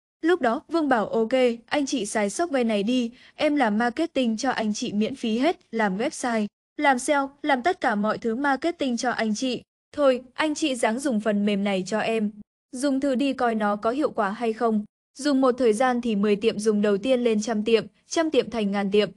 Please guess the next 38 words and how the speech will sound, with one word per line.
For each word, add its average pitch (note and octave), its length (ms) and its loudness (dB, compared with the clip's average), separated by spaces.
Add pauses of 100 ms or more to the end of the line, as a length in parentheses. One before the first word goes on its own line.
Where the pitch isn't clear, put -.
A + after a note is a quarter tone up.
(160)
người A#3+ 180 4
ta C#4+ 180 2
đồn G#3 220 4
thổi G3+ 220 0
rất D4+ 180 -4
xa A#3+ 300 0
bởi G#3+ 200 2
phần G#3 280 0
mềm G3 200 0
tự G3+ 160 0
động G3 200 0
hiệu G#3 220 -2
quả. G3 280 0 (300)
Giúp F4+ 240 0
tiệm C#4 260 2
nêu B3+ 140 6
tăng B3 240 0
review, B3 640 0
thứ A#3+ 160 0
hạng, C#4+ 260 0 (160)
mà B3+ 220 4
mỗi A3 200 0
thứ A#3+ 220 0
lại C#4+ 220 0
tự A3 160 0
động, G#3 200 4 (140)
lại A3+ 300 0
thêm A#3 180 0
khách. D4 200 0 (300)
Người C4+ 180 4
ta D#4 240 -2
đồn A#3+ 240 2
nhau A3+ 180 0
mua A#3+ 180 0
nhiều, G#3 440 0
Vương A3 300 2
nhớ G3+ 160 0
lại. A3+ 280 -2